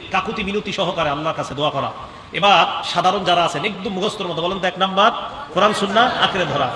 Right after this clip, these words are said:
দুই নাম্বার নেক আমল ধারাবাহিক করা, যদিও সেটা কম হয়, তিন নাম্বার, হ্যাঁ, মাশাআল্লাহ, চার নাম্বার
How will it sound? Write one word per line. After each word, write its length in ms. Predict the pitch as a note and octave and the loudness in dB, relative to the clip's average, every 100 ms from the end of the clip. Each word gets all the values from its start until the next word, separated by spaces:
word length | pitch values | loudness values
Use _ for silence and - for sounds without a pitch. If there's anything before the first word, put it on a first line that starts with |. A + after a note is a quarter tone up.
| - | -2
দুই 100 | F#3 | 0
নাম্বার 360 | G3+ F#3+ A3 C#4 - - - - - - - - | 2 4 4 4 -4 -10 -14 -16 -18 -16 -16 -2
নেক 120 | E3 F#3+ | 2 4
আমল 260 | G3 A#3+ | 4 4
ধারাবাহিক 340 | F3+ G3+ F#3+ F#3 | 4 4 4 4
করা, 160 | E3+ C#3+ | 2 2
যদিও 280 | F3 A3 | 2 2
সেটা 280 | G3+ G3+ A#3 - - | 2 2 2 2 0
কম 160 | F#3+ | 2
হয়, 160 | D3 C#3 - | 2 0 -2
তিন 120 | G3+ | -2
নাম্বার, 340 | G#3 G3 G#3 B3+ - - - - D#3+ - - - - - - - - | 0 2 2 2 0 -8 -10 -10 -10 -10 -8 -10 -8 -10 -10 -10 -2
হ্যাঁ, 140 | D3+ E3 | 2 4
মাশাআল্লাহ, 380 | D#3 D#3 C#3 C3 | 4 2 0 0
চার 140 | F3 | 2
নাম্বার 340 | F#3+ F#3+ A#3 | 2 4 4